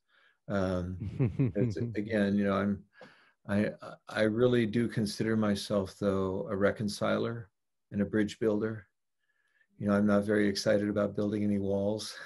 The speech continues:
Speaker 1: <laughs>
Speaker 2: Right.
Speaker 1: And so, um, I wanna build bridges instead.
Speaker 2: Yeah.
Speaker 1: So, yeah, so feel free to reach out, and, uh, you can private message me, like, on Facebook or whatever, and that'd be great.
Speaker 2: Yeah, awesome. Yeah, I just wanna really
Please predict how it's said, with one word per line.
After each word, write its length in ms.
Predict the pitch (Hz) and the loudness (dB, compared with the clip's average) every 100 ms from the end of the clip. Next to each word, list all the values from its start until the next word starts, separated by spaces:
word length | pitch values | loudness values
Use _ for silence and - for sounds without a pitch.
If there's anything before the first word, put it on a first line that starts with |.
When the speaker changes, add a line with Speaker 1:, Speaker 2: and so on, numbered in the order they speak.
| - | -10
Speaker 1:
<laughs> 160 | - - 143 143 - | -10 -6 -8 -10 -10
Speaker 2:
Right. 320 | 110 104 98 104 | -4 -4 -4 -2
Speaker 1:
And 120 | 127 107 | 0 0
so, 480 | - 113 104 107 | 2 4 6 6
um, 280 | 101 98 85 - _ _ | 4 2 -4 -14 _ _
I 20 | 107 | -2
wanna 160 | 107 | -2
build 240 | 107 113 104 | 2 0 0
bridges 400 | 110 104 104 101 | -2 -2 -4 -4
instead. 560 | 104 - 98 92 85 - _ - - | -6 -4 -4 -4 -8 -18 _ -20 -14
Speaker 2:
Yeah. 120 | - 107 | -6 -2
Speaker 1:
So, 240 | 113 110 | 0 0
yeah, 300 | 107 107 101 | 2 2 4
so 480 | 95 - 107 104 101 | 2 -2 0 0 0
feel 240 | 98 - 107 | -4 -4 -4
free 240 | - 113 | -2 -2
to 80 | 107 | 0
reach 300 | 107 104 107 | -2 -2 -4
out, 400 | 107 110 104 - | -2 -2 -4 -6
and, 340 | 98 98 95 98 | -8 -6 -6 -6
uh, 180 | 95 92 - _ _ _ | -6 -8 -14 _ _ _
you 140 | - 101 | -12 -4
can 160 | 104 | -4
private 320 | 101 107 101 107 | 0 0 0 -2
message 440 | 101 98 98 - | -2 -2 -6 -6
me, 220 | 101 98 | -4 -2
like, 220 | 98 98 | -2 -4
on 120 | 98 95 | -6 -8
Facebook 480 | - 95 - 104 101 | -8 -8 -8 -12 -8
or 60 | |
whatever, 420 | 95 95 92 95 95 | -6 -6 -6 -8 -10
and 120 | 85 - _ _ _ _ _ | -12 -18 _ _ _ _ _
that'd 120 | 101 | -8
be 80 | 101 | -8
great. 300 | 98 98 98 104 _ _ _ _ - | -4 -4 -6 -10 _ _ _ _ -6
Speaker 2:
Yeah, 300 | 117 113 110 | -2 -2 -4
awesome. 480 | 120 107 - - 117 - _ _ _ _ | -4 -6 -6 -8 -8 -12 _ _ _ _
Yeah, 200 | - 113 | -2 0
I 100 | 104 | 0
just 180 | 117 123 | -2 -4
wanna 220 | 131 123 | -4 -2
really 360 | 113 110 107 101 | 0 -2 -2 -6